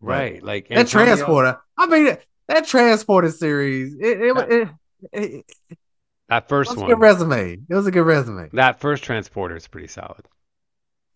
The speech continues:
Speaker 1: Second transporter, pretty
Speaker 2: That Luc Besson.
Speaker 1: That's, that second transporter was pretty good too.
Speaker 2: Oh, okay. Well.
Speaker 1: That third one, you, you can, you can keep. That, that
Speaker 2: Right.
Speaker 1: second one.
Speaker 2: And the spinoff is whatever.
Speaker 1: <sighs> No. The
Speaker 2: Hitman.
Speaker 1: series.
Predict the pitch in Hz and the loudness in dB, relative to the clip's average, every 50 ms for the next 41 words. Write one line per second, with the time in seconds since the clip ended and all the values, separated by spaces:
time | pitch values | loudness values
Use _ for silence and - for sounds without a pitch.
0 | _ _ 294 - _ _ - - 190 170 143 123 - 117 107 101 95 - 110 101 | _ _ -20 -20 _ _ -12 -10 -8 -8 -8 -8 -8 -8 -8 -8 -8 -10 -10 -10
1 | 90 87 - - 104 92 87 117 113 110 110 123 147 151 131 127 131 - - 135 | -10 -12 -12 -12 -10 -6 -2 -2 -2 -2 -2 -4 -4 -4 -4 -6 -10 -8 -6 -4
2 | 131 120 95 - - _ _ _ _ _ _ _ _ _ _ _ _ _ _ _ | -4 -4 -4 -8 -12 _ _ _ _ _ _ _ _ _ _ _ _ _ _ _
3 | _ _ 202 208 214 214 170 175 196 - - - 165 143 120 104 - 110 98 92 | _ _ -8 -8 -8 -6 -6 -6 -6 -4 -4 -4 -4 -4 -6 -8 -8 -8 -8 -8
4 | 87 - 98 90 85 82 80 _ - 98 90 85 87 87 82 76 73 - - 82 | -8 -10 -12 -12 -12 -14 -16 _ -12 -12 -12 -12 -12 -16 -16 -18 -18 -20 -20 -20
5 | 69 _ _ _ - 98 98 95 95 95 92 - - 85 78 76 82 80 80 82 | -20 _ _ _ -20 -20 -20 -20 -20 -20 -20 -20 -20 -20 -20 -20 -20 -20 -20 -20
6 | _ _ _ _ _ _ _ _ _ _ _ - 214 196 - 240 262 269 262 247 | _ _ _ _ _ _ _ _ _ _ _ -2 0 2 4 6 8 8 10 8
7 | 233 208 202 196 196 190 175 180 196 190 151 156 123 120 135 165 190 165 160 123 | 8 6 4 2 0 -4 -4 -4 -6 -4 -4 -4 -4 -4 -4 -4 -4 -4 -6 -8
8 | 113 - 135 107 90 - _ _ _ _ - 160 156 175 175 - 185 196 190 196 | -8 -8 -8 -10 -10 -12 _ _ _ _ -6 -2 -2 -2 0 2 2 2 2 2
9 | - 190 190 165 131 113 101 95 90 82 90 _ _ _ _ _ _ - 123 120 | 2 2 2 2 2 -2 -6 -6 -8 -12 -14 _ _ _ _ _ _ -10 -8 -8
10 | 110 - - - 143 135 120 107 98 - - 90 87 - - 90 87 82 80 78 | -8 -10 -8 -8 -6 -6 -4 -6 -8 -8 -12 -18 -18 -18 -18 -18 -18 -18 -18 -20
11 | 80 82 _ _ _ _ _ _ _ _ _ _ - - - - - - _ _ | -20 -20 _ _ _ _ _ _ _ _ _ _ -20 -20 -20 -20 -20 -20 _ _
12 | - 214 - - - _ _ _ _ _ _ _ _ _ _ _ _ _ _ _ | -20 -20 -20 -20 -20 _ _ _ _ _ _ _ _ _ _ _ _ _ _ _
13 | _ _ _ _ _ _ _ _ _ _ _ _ _ _ _ _ _ _ _ _ | _ _ _ _ _ _ _ _ _ _ _ _ _ _ _ _ _ _ _ _
14 | _ _ _ _ 104 98 - - 185 185 156 123 107 87 76 71 _ _ _ _ | _ _ _ _ -14 -10 -4 0 2 2 4 4 2 -2 -4 -10 _ _ _ _